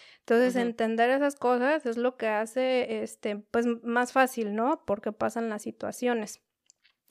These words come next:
Speaker 1: Ay,
Speaker 2: Ujú.
Speaker 1: bueno, y ya para terminar, Esther, a todas las personas que nos están escuchando, que aún no estudian Kabbalah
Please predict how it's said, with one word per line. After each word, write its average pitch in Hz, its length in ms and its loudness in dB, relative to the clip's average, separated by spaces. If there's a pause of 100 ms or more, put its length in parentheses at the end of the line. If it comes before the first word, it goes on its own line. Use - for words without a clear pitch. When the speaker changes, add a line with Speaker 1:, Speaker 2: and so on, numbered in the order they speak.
Speaker 1:
Ay, 247 140 4
Speaker 2:
Ujú. 226 180 -8 (180)
Speaker 1:
bueno, 240 380 2
y 247 400 -2
ya 269 220 4
para 349 240 4
terminar, 240 480 2
Esther, 262 520 2 (480)
a - 100 -4
todas 294 180 6
las 320 140 4
personas 233 800 2
que 233 140 -4
nos 226 140 -2
están 233 260 0
escuchando, 226 960 0
que 233 100 -2
aún 247 220 2
no 285 60 2
estudian 262 380 -2
Kabbalah 220 640 -2